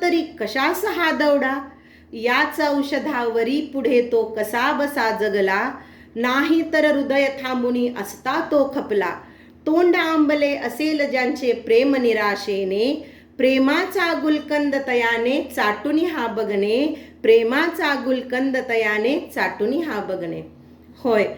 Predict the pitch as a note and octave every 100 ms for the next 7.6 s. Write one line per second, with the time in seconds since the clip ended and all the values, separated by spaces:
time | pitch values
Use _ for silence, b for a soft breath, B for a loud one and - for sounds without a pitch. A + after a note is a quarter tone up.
0 | B B - A#3+ A#3+ - B3+ C4 - A#3+
1 | A3 C4 C4 A#3+ - A3+ G3 - B -
2 | A#3 G#3 - B3 A3 G#3 A3 A3+ G#3 A#3
3 | G#3+ G#3 C#4+ C4 A3+ G3 A#3 A#3 G3+ A3+
4 | A3 G#3 G3 G3+ G#3+ G3+ F#3 G3+ C4 -
5 | - G3+ F#3 F#3 F#3+ - F#3 F3 F3+ B
6 | B B B3 A3+ A3+ A3 - C#4 C4 D#4+
7 | F4 - E4 D#4+ D4